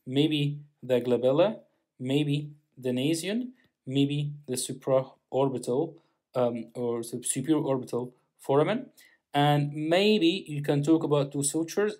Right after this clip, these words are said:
frontozygomatic suture and the frontomaxillary suture. Remember, frontomaxillary and frontozygomatic suture.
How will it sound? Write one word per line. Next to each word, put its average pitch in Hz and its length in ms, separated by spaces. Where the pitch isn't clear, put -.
frontozygomatic 143 1300
suture 139 540
and 127 200
the 123 60
frontomaxillary 139 1500
suture. 110 500
Remember, 127 440
frontomaxillary 123 960
and 120 160
frontozygomatic 123 1500
suture. 170 540